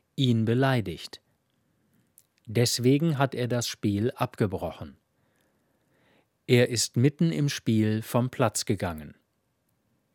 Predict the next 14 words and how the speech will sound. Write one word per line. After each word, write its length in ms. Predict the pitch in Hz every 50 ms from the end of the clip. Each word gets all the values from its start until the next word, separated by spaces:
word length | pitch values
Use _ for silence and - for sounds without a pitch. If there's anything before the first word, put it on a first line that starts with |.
| _ _ _ _ _ _ _ _ -
Die 180 | 123 110 113 -
anderen 480 | - 135 165 190 175 151 113 110 104
Spieler 760 | 98 - - - - 113 107 107 104 101 101 101 113 123 - _
aus 320 | - 113 110 104 - -
seiner 340 | - 110 101 101 101 98 98
Mannschaft 720 | 98 98 95 98 98 95 - - 113 127 135 - - - _ _ _ _ _ _ -
sind 360 | 123 110 120 139 156 - -
mit 280 | 143 139 131 - - -
ihm 220 | 123 110 104 98
gegangen. 500 | - 107 95 - 98 87 80 78 76 - _ _ _ _ _ _ _ _ _ _ _ _ _ _ _ _ _ _ _ _ _ _ _ _ -
Damit 540 | 107 98 110 104 113 131 160 180 180 -
haben 260 | 120 123 120 113 117 110
sie 160 | 98 107 92
gezeigt, 800 | - 95 - - - 110 95 92 117 151 - - - - -